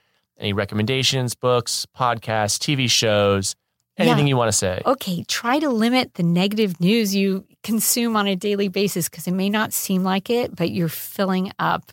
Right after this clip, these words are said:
Speaker 2: your hard drive with junk, and it gets really hard to maintain willpower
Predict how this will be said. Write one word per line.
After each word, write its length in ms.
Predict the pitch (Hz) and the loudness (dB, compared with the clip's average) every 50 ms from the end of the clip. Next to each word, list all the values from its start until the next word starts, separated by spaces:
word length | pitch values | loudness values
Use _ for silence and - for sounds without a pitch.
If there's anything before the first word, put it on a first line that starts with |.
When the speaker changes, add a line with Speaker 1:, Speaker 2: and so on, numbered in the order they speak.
| - - | -16 -8
Speaker 2:
your 240 | - 208 180 175 165 | -4 0 0 0 0
hard 320 | 147 - 170 170 180 175 | -2 -2 -2 -2 -2 -2
drive 360 | 170 170 156 143 139 151 139 | -2 -2 -2 -2 -4 -6 -6
with 220 | - 180 175 - - _ | -6 -6 -6 -6 -8 _
junk, 460 | 165 - 202 185 160 170 151 - - - | -4 -2 0 0 -2 -2 -6 -8 -10 -6
and 100 | - 180 175 | -4 -4 -4
it 60 | 185 190 | -4 -2
gets 240 | - 185 175 - - | -4 -4 -4 -4 -8
really 460 | 185 170 175 175 190 202 196 196 190 | -8 -8 -6 -4 -2 0 0 0 -2
hard 440 | 175 - - 180 175 175 175 180 175 | -4 -4 -6 -6 -6 -6 -6 -10 -10
to 100 | - - | -6 -2
maintain 640 | 190 185 180 180 180 175 - - 185 180 180 180 175 | -2 0 0 0 -2 -4 -6 -6 -4 -4 -2 -2 0
willpower 720 | 185 214 226 196 - - 294 277 262 254 247 247 262 285 | 0 -2 -2 -4 -4 -2 0 2 2 4 2 0 -2 -4